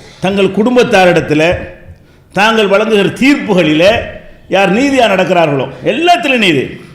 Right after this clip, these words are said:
குடும்பத்துக்கு நீதி, அஹ், சமுதாயத்துக்கு நீதி, நண்பர்களுக்கு மத்தியில நீதி, அவங்க வழங்குகிற தீர்ப்புகள்ல நீதி, முடிவுகள்ல நீதி, இப்படி எல்லாத்துலயும் நீதியாக யார் நடக்கிறார்களோ அவங்களுக்கு தனி அந்தஸ்து கொடுப்பதற்காக ஒளிமேடை அமைத்து மகஷர்ல தீர்ப்புக்கு அப்புறம் சொர்க்கம் போயிடுவாங்க.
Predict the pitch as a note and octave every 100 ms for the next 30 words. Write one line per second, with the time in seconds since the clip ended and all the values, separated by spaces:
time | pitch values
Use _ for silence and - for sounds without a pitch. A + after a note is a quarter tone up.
0 | - F#3 F#3+ E3+ D3+ D#3+ G#3 G#3+ F#3+ F#3
1 | E3+ D#3+ - - - F3 F3 E3+ E3 E3
2 | C#3+ D#3 E3 E3+ G3 F3 D#3+ D3 D3 F#3
3 | G#3+ G3 F#3 E3 F#3+ F3+ E3 D3+ D#3 D3+
4 | D3+ G#3 A3 F#3+ F#3+ F#3+ - - - E3
5 | A3+ A3 G3 G3+ G3+ G3 F#3+ B3+ C4+ G3
6 | G3 F3+ F3+ C#3+ A#2 F3+ A3+ G3+ F#3 E3+
7 | G#3 A#3 G#3+ F#3 F3 F3 B3+ B3+ A#3 -
8 | - - F3+ G3 A#3+ E4+ F4+ F4 F4 D#4
9 | B3+ A#3 A#3+ A#3+ A3 G3+ G3+ F#3 F3 E3+
10 | D#3 E3 D#3 D3 F3 C#4 F3+ - - -
11 | F3 G3 G3 F#3 F3 A#3 C4+ A#3+ G#3 G3
12 | F3+ D3 E3+ D#3+ D#3+ F3 F#3 G#3 F3+ A#3
13 | C4+ C4+ B3+ A#3 A3 G3 G#3 G#3 C#3 G3
14 | F3 G3 A3 A3 E3+ C3 - A3 C4+ B3
15 | B3 A#3+ B3+ G#3+ A3 A#3 A3+ G3+ F3+ C3+